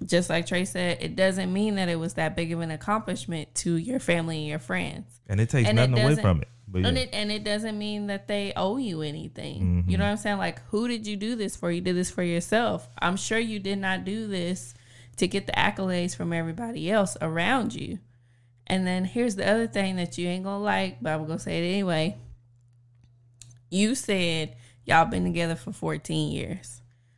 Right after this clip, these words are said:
Speaker 1: I'm assuming, because you said it was
Speaker 2: Oh, I
Speaker 1: just
Speaker 2: forgot
Speaker 1: the
Speaker 2: about that
Speaker 1: pastor,
Speaker 2: part.
Speaker 1: my daughter, my B F F,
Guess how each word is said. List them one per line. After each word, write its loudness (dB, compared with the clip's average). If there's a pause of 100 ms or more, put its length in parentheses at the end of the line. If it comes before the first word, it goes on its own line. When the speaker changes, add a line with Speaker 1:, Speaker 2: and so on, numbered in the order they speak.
(200)
Speaker 1:
I'm 2
assuming, 2 (260)
because 0
you -6
said 0 (560)
it -2
was 0
Speaker 2:
Oh, 6
I 8
Speaker 1:
just 2
Speaker 2:
forgot 8
Speaker 1:
the 2
Speaker 2:
about 2
that 2
Speaker 1:
pastor, 0
Speaker 2:
part. -6
Speaker 1:
my -4
daughter, -2
my -6
B -6
F -6
F, -6